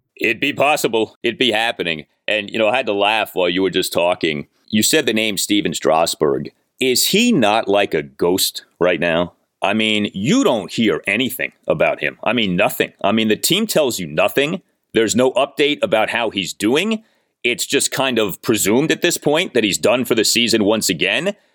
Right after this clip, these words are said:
The only thing that I've seen really reported on him was something that John Heyman of the New York Post had a few weeks ago, saying that the expectation is that Strasburg is out for the rest of the year. And I don't even know if that's a report, 'cause I think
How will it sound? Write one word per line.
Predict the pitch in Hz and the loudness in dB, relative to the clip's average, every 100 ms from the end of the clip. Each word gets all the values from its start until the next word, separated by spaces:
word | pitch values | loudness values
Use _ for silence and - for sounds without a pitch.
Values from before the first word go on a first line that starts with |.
| _ - | _ -2
The | 107 | 0
only | 120 151 190 | 2 2 0
thing | - 143 156 | 0 0 2
that | 113 | 0
I've | 123 | 0
seen | - 143 110 | 0 0 2
really | 123 117 | 2 2
reported | 98 - 135 143 151 | 0 -2 0 2 2
on | 123 120 | 0 -2
him | 110 123 131 | -2 -2 0
was | 98 | 0
something | - 120 120 113 | 0 -2 -2 0
that | 92 | 0
John | 85 104 110 | 0 0 0
Heyman | 107 107 113 113 | 0 -2 -2 0
of | 95 | 0
the | |
New | 95 | 2
York | 110 101 - | 2 0 0
Post | 104 110 | -2 0
had | 107 98 | 0 0
a | |
few | - 110 | 0 0
weeks | 82 101 - | 0 0 0
ago, | 110 107 | 2 2
saying | - 107 | 2 2
that | 95 - | 0 -2
the | 90 | -2
expectation | 92 - 82 - - 113 - 147 | -2 -2 -4 -4 -4 -2 0 0
is | 87 85 | 0 0
that | 101 90 | -2 0
Strasburg | 98 101 101 98 92 | 0 0 0 -2 0
is | 82 | 0
out | 98 - | 0 0
for | |
the | 87 | 0
rest | 92 98 92 | 0 0 -2
of | |
the | 82 | -2
year. | 82 104 | 0 0
And | 127 | 0
I | 82 | 0
don't | 95 | 0
even | 90 | 2
know | 92 | 2
if | 87 - | 2 -2
that's | 90 - | -4 -4
a | |
report, | 71 - 95 117 | -6 -2 0 0
'cause | - - | 0 -2
I | |
think | 80 80 | 0 -4